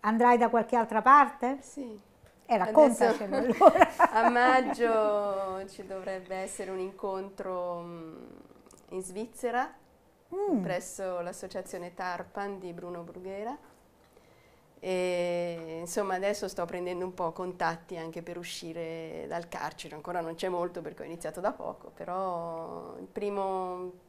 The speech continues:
Speaker 2: primo, diciamo, incontro fuori, giornata informativa fuori dal carcere sarà,
Speaker 1: In
Speaker 2: sarà
Speaker 1: Svizzera.
Speaker 2: presso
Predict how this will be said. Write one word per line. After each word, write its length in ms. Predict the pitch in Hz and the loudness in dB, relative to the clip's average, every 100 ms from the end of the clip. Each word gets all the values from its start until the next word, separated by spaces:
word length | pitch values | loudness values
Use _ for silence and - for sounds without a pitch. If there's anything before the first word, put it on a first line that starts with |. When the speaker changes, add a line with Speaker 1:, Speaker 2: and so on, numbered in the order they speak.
| _ _ - | _ _ -14
Speaker 2:
primo, 300 | - 190 185 | -8 -6 -6
diciamo, 400 | 180 185 185 180 | -8 -8 -10 -10
incontro 440 | 175 185 185 185 185 | -12 -12 -12 -10 -14
fuori, 920 | - 185 180 180 175 175 170 170 170 | -10 -6 -4 -6 -8 -10 -12 -12 -14
giornata 460 | 170 180 175 175 180 | -12 -10 -8 -8 -10
informativa 720 | 175 185 180 180 180 185 165 | -12 -12 -10 -12 -10 -10 -10
fuori 440 | 170 175 175 170 | -10 -10 -8 -8
dal 180 | 170 185 | -12 -14
carcere 640 | - 165 170 - 170 165 160 _ _ _ _ _ | -10 -12 -12 -16 -14 -14 -16 _ _ _ _ _
sarà, 640 | - 170 160 156 - - - - | -10 -8 -8 -10 -12 -16 -20 -16
Speaker 1:
In 120 | 190 208 | -10 -4
Speaker 2:
sarà 160 | 175 | -2
Speaker 1:
Svizzera. 240 | 196 180 170 | -2 -2 -6
Speaker 2:
presso 760 | 185 175 165 160 165 165 170 | -6 -4 -6 -8 -12 -14 -14